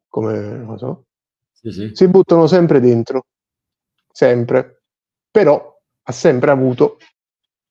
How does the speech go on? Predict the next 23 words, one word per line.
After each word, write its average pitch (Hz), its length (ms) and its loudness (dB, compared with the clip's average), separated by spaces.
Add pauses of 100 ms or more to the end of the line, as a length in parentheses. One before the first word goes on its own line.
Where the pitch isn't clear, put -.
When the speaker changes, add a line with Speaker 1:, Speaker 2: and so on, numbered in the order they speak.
(880)
Speaker 1:
il 131 120 -2
centravanti 131 640 -2
che 117 140 -2
creava 120 340 0
spazio, - 500 -8 (1160)
ok? - 500 -6 (1040)
Questa 175 340 0
cosa 127 520 0
forse 143 360 0
con 156 140 4
noi 139 160 2
è 127 40 2
meglio 131 360 0
che 127 80 0
non 120 140 -2
succeda, - 380 -8 (1080)
perché - 640 -4 (400)
se 151 220 -2
Vlahovic 127 500 0
viene 120 180 -6
a 120 40 -16
creare 127 280 -2
spazio - 520 -8